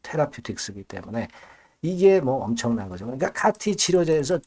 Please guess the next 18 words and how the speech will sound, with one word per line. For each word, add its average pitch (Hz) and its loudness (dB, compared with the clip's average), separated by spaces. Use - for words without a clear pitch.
최고로 196 6
세계에서 143 0
특허를 - 0
제일 220 4
많이 147 2
보유하고 104 -4
있다. 92 -14
뭐 123 0
이것만 202 8
해도 147 4
대단한 117 -2
거죠. 95 -8
여러분, 156 2
제가 170 4
일전-, 175 2
일전에 180 0
말씀을 170 0
드렸지만은 135 -2